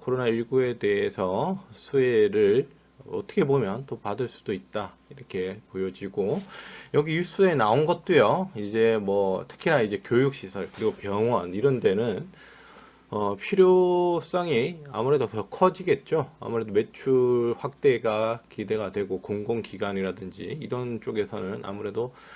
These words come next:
단가가 비싸더라도 그런 쪽에서는 공공의, 어, 이익을 먼저 추구할 수밖에 없는 그런 성격의 기관들이기 때문에 그런 기관들에서는 아무래도 뭐, 선호하는 경향이 있을 거라 생각이 들고요.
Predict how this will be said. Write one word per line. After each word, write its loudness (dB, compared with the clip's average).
단가가 -6
비싸더라도 -4
그런 -6
쪽에서는 -6
공공의, -2
어, -4
이익을 0
먼저 -2
추구할 -2
수밖에 -6
없는 -4
그런 -12
성격의 -10
기관들이기 -4
때문에 -10
그런 -10
기관들에서는 -8
아무래도 -8
뭐, -12
선호하는 -2
경향이 -6
있을 -4
거라 -4
생각이 -6
들고요. -8